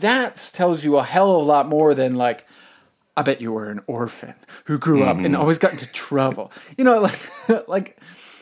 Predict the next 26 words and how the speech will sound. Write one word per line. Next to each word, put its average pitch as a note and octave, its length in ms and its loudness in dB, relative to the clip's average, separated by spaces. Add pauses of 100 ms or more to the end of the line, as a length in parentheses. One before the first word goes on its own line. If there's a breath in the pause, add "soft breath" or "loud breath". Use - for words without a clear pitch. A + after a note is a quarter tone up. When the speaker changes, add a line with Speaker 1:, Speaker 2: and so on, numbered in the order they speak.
(180 loud breath)
Speaker 1:
you C4 100 -4
know C4+ 80 2
what B3 60 2
I'm A#3 60 0
saying? A3 260 0
Like, G#3 160 -2
I C4 180 2
wanna D4 200 2
know B3 100 4
about A3 140 2
the G3+ 60 0
person F3+ 520 -4 (120)
who E3+ 120 -6
doesn't F3 420 0 (380)
eat F#3 180 -6
fish. A#3+ 360 2 (140)
Like, G3+ 420 0
you G#3 120 0
know, G3+ 340 0
like, E3+ 180 0
what's G3+ 360 -2
up A3 180 2
with G3 180 0
you G3 160 4
and A3 120 2
fish? - 600 0